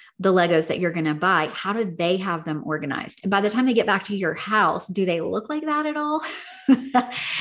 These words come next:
Um, is, is it just, like, a graveyard of Legos strewn all over the floor and a hazard when you're trying to go to the bathroom at night? Is it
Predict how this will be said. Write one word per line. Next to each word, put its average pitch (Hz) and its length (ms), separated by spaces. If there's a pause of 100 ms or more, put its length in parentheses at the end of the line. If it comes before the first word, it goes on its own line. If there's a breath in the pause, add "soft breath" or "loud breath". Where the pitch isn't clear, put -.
(140 loud breath)
Um, 214 320
is, 196 160
is 202 300
it 185 180
just, 196 580
like, 170 320
a 160 60
graveyard 247 1080
of 226 160
Legos 247 520
strewn 214 640
all 226 160
over 233 160
the 226 80
floor 233 520
and 208 360
a 202 100
hazard 220 540
when 214 100
you're 214 80
trying 208 240
to 214 60
go 220 60
to 214 60
the 214 60
bathroom 202 420
at 202 120
night? 214 260 (500 loud breath)
Is 208 400
it 196 400